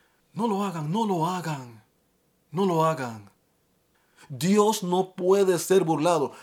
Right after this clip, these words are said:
pues todo lo que el hombre sembrare, eso también segará. Porque el que siembra para su carne, de la carne segará corrupción,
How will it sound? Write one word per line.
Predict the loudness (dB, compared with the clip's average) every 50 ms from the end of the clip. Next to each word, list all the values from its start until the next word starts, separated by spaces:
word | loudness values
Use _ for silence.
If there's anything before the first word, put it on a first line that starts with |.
| -20 _ -2
pues | 0 0 2 0 -2 -6 -10 -14 _
todo | 4 6 6 8 8 6 6
lo | 6 4 2 2
que | 0 0 0 0
el | 2 4
hombre | 4 4 4 4 4 4 6 4 4
sembrare, | 2 0 -2 -2 0 -2 -2 0 2 4 4 6 6 4 4 0 -2 -4 -8 -14 _ _ _ _ _ _ _ _ _ _ _ _ _ _ _
eso | 6 8 8 8 6 4 2 2 2 2
también | 2 2 2 2 2 0 -2 0 2 4 6 6 6 4 2 -2 -8 -12 -14 _
segará. | -6 0 2 2 4 4 4 4 4 2 0 -2 -6 -10 _ _ _ _ _ _ _ _ _ _ _ _ 4
Porque | 4 4 6 4 2
el | 2 4
que | 2 2 0
siembra | 2 0 0 2 2 4 4 4 4 4 4 4 4 4
para | 2 2 2 2
su | 0 -2 -4 -6 -2 0
carne, | 2 2 2 2 0 -2 -4 -4 -8 -10 _
de | -6 -6 -4
la | -6 -6 -4
carne | 0 0 0 0 0 -2 -4 -4
segará | -4 -4 -4 -4 -2 -2 -2 -2 -2 -4 -4
corrupción, | -6 -8 -8 -8 -8 -10 -8 -8 -6 -6 -6